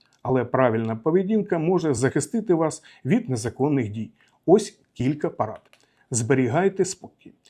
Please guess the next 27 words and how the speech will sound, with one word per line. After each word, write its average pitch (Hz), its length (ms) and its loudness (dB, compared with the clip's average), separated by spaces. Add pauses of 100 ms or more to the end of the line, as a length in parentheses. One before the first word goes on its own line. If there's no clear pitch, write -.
(220)
Не 175 160 6
провокуйте 220 680 6
конфлікт, 139 520 -4
будьте 147 540 0
ввічливими, 190 960 0
але 117 380 -2
впевненими. 104 720 -2 (460)
Не 208 180 6
грубіяньте, 117 800 -2 (180)
але 117 240 -2
чітко - 480 -4
заявляйте 127 680 -2
про 120 220 -8
свої 104 320 -8
права. 110 340 -6 (300)
Наприклад, 175 520 -2 (240)
«Назвіть 196 500 2
підставу 190 580 2
для 175 240 -2
перевірки 156 760 -2
мого 127 360 -2 (120)
телефону». - 460 -4 (540)
Попросіть 220 600 2
назвати 117 520 -2
правову 139 500 2
підставу 170 540 0
вимоги. 117 540 -2